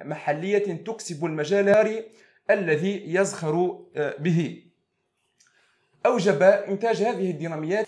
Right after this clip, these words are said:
وإرساء قواعد التجربة التشاركية، وهنا تتقاطع مسألة الديمقراطية التشاركية ومسألة ال-،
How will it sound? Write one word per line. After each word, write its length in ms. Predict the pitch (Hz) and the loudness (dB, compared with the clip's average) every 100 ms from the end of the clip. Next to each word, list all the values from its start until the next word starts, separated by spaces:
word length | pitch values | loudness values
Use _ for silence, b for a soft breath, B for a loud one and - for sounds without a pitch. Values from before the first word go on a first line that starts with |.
| - | -6
وإرساء 580 | 139 190 160 - 233 196 | -2 0 0 0 0 -2
قواعد 440 | 196 185 196 160 | -2 2 4 2
التجربة 440 | 151 196 170 165 151 | 0 -4 -4 -4 -6
التشاركية، 680 | 151 170 151 143 196 190 185 | -8 -6 -6 -6 -4 -2 0
وهنا 400 | 170 165 175 175 | 0 -2 -2 -4
تتقاطع 520 | 156 160 - 170 147 | -6 -10 -8 -4 -4
مسألة 340 | 151 - 165 147 | -6 -8 -10 -8
الديمقراطية 540 | 139 156 143 139 151 | -10 -10 -10 -8 -8
التشاركية 760 | 147 131 147 135 - 196 196 | -8 -8 -6 -6 -6 -2 -2
ومسألة 520 | 180 151 151 - 180 170 165 | -2 -6 -8 -4 -4 -4 -6
ال-، 540 | 143 135 127 120 | -4 -4 -4 -6